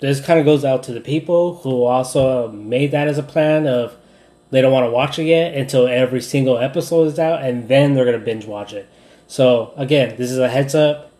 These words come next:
spoiler alert. We're not gonna try to spoil anything, but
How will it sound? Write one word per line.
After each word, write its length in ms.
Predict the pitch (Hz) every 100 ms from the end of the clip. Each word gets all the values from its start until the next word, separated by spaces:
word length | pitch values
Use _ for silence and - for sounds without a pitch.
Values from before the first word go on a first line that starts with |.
| _ _
spoiler 720 | - - - 135 151 156 160
alert. 440 | 160 160 165 156 -
We're 200 | 123 120
not 180 | 113 135
gonna 200 | 139 131
try 380 | - - 175 190
to 100 | 165
spoil 360 | 139 147 135 123
anything, 520 | 120 123 123 131 123
but 320 | 120 117 123